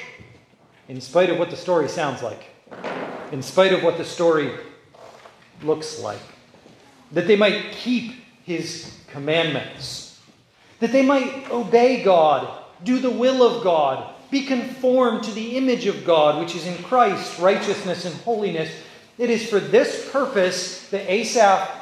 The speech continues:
gives Psalm seventy-eight to the church, to you and me. That we should not only have this psalm, but this psalm is a pattern. So that we should tell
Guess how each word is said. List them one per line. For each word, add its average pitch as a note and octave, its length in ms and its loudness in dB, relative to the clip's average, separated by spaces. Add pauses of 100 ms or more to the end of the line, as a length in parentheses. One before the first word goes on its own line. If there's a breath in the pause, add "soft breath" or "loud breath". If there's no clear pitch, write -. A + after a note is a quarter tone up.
(140)
gives F#3+ 520 -2
Psalm A#3+ 320 2
seventy-eight A3 680 0
to F3+ 60 -10
the G3 100 -4
church, - 680 -2 (180)
to E3 80 -18
you F#3+ 180 -2
and F3+ 120 -4
me. D#3+ 460 -6 (1500)
That G3+ 160 4
we C4+ 140 0
should A#3 280 0
not A3+ 180 2
only C#4 180 2
have F3+ 300 -2
this A#3 240 0
psalm, G#3+ 580 -2 (200 loud breath)
but G#3 160 -2
this - 220 0
psalm C#4 360 2
is G3+ 100 -2
a G#3 120 -6
pattern. E3 400 -2 (1400 loud breath)
So A#3+ 140 0
that A3+ 120 6
we B3+ 120 0
should - 280 -4
tell F#3 600 2